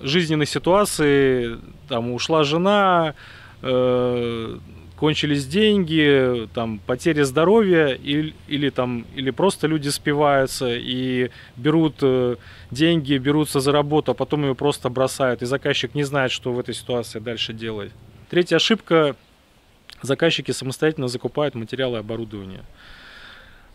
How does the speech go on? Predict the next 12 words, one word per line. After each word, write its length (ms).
Э, 640
у 280
многих 320
заказчиков 480
возникает 420
желание 340
и 40
соблазн 500
на 140
этом 220
сэкономить, 640
но 540